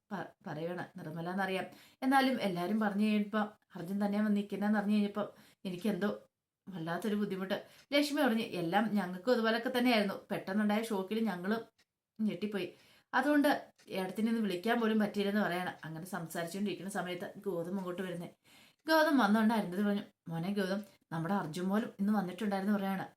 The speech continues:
"അർജുൻ വന്നിട്ടുണ്ടായിരുന്നു?" ഒരു നിമിഷം ഗൗതം ഒന്ന് ഞെട്ടിപ്പോയി. പെട്ടെന്ന് നന്ദ തിരുത്തി കൊടുത്തു, "അർജുനല്ല, അർജുനെ പോലെ ഒരാള്" എന്ന് പറയണം.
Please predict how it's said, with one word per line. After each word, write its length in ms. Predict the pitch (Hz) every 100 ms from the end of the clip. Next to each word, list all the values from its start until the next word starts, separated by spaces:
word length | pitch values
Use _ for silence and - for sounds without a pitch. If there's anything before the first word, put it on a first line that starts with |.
| -
"അർജുൻ 340 | 175 214 - 381
വന്നിട്ടുണ്ടായിരുന്നു?" 600 | 247 214 226 202 196 170 -
ഒരു 120 | 175
നിമിഷം 400 | 214 202 202 220 - _ _ _ _ _ _ _ -
ഗൗതം 320 | 285 311 320
ഒന്ന് 120 | 262
ഞെട്ടിപ്പോയി. 420 | 254 208 214 208 - - _ _ _ -
പെട്ടെന്ന് 320 | 302 302 294
നന്ദ 240 | 277 190 220
തിരുത്തി 300 | 214 - 214
കൊടുത്തു, 300 | 208 185 180 - -
"അർജുനല്ല, 480 | 160 156 190 214 202 -
അർജുനെ 380 | 165 156 165 180
പോലെ 200 | 208 220
ഒരാള്" 340 | 214 185 185 - - _ _ _ _
എന്ന് 140 | 175 185
പറയണം. 400 | 175 170 180